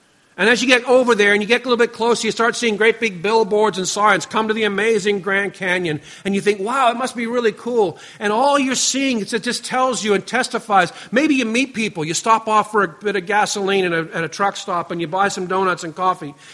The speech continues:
And you talk to people, "Oh, we just came back from the Grand Canyon. It's so amazing. You're not, you're not gonna believe it when you get there." And you hear all these stories and you think, "Wow, it's gonna be something amazing."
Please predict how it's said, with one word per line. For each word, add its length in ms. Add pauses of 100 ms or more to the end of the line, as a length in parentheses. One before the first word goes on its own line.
And 120
you 100
talk 200
to 80
people, 340 (200)
"Oh, 160
we 100
just 160
came 160
back 200
from 80
the 60
Grand 280
Canyon. 300
It's 160
so 240
amazing. 500
You're 100
not, 160
you're 80
not 80
gonna 140
believe 340
it 80
when 140
you 60
get 260
there." 260 (960)
And 120
you 60
hear 180
all 180
these 160
stories 480
and 60
you 40
think, 220
"Wow, 280
it's 100
gonna 160
be 100
something 360
amazing." 580